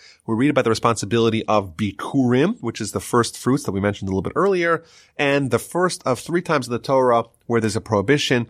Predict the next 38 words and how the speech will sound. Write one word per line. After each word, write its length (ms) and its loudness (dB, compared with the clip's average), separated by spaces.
not 360 0
to 100 0
cook 400 0
a 80 -6
kid 340 2
in 100 -6
its 200 -4
mother's 280 2
milk, 380 0
the 80 -4
prohibition 340 2
against 300 0
milk 300 0
and 120 -4
meat. 300 2
Why 420 2
are 120 2
there 120 2
three 460 -2
separate 380 2
prohibitions? 560 0
Rashi 260 0
tells 260 2
us, 220 2
one, 560 2
to 80 2
forbid 640 0
the 100 -6
consumption 760 0
of 200 2
milk 220 0
and 100 0
meat, 240 -2
one, 480 2
to 160 -6
forbid 400 0
any 180 -2
benefit 760 0